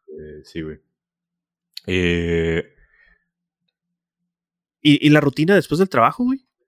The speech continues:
Speaker 2: Porque tú, sé que tú haces ejercicio después del trabajo, güey.
Speaker 1: Ah, sí, güey, es-, eso es lo que más me ha agüitado hasta ahorita, güey. Este, pues al gimnasio ahorita ya... Creo que el gimnasio de hecho ya lo cerraron, ¿no?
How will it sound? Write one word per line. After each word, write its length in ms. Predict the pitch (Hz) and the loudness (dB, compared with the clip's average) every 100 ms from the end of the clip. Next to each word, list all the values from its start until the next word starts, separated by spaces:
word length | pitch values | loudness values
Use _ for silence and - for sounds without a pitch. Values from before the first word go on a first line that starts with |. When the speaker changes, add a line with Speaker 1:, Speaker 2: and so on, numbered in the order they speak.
| _ | _
Speaker 2:
Porque 220 | 139 139 | -2 -2
tú, 180 | - 131 | -2 -2
sé 120 | 160 | -2
que 100 | 185 | -2
tú 100 | 175 | 0
haces 180 | 170 160 | 0 0
ejercicio 380 | 143 117 107 151 | -4 -6 -4 -6
después 220 | 123 120 | -6 -10
del 100 | 123 | -12
trabajo, 320 | - 113 131 | -10 -10 -10
güey. 120 | 104 _ _ _ _ | -16 _ _ _ _
Speaker 1:
Ah, 280 | - 92 104 | -6 -2 -2
sí, 160 | - 113 | -2 -2
güey, 140 | 98 | -2
es-, 120 | 87 - | -4 -4
eso 200 | 98 117 | -2 0
es 60 | 117 | 0
lo 120 | 117 | -2
que 80 | 98 | -2
más 180 | 92 | -2
me 80 | 110 | 0
ha 40 | 110 | 0
agüitado 300 | 107 110 117 | 2 0 0
hasta 140 | 90 | -2
ahorita, 200 | 82 101 | -2 -2
güey. 200 | 90 92 | -2 -2
Este, 680 | 90 - - 87 85 80 - - _ | -8 -12 -14 -14 -12 -14 -18 -20 _
pues 180 | 98 101 | -4 -2
al 80 | |
gimnasio 360 | 92 85 98 120 | -2 -2 0 2
ahorita 220 | 110 113 | 2 4
ya... 260 | 107 107 - - _ | 4 2 0 -10 _
Creo 140 | 113 113 | -6 -2
que 80 | |
el 60 | 131 | -2
gimnasio 260 | 95 110 127 | 0 0 0
de 60 | |
hecho 160 | - 127 | 0 2
ya 80 | 120 | 2
lo 80 | |
cerraron, 360 | 123 87 87 82 | 0 0 0 0
¿no? 220 | 117 - | -4 -6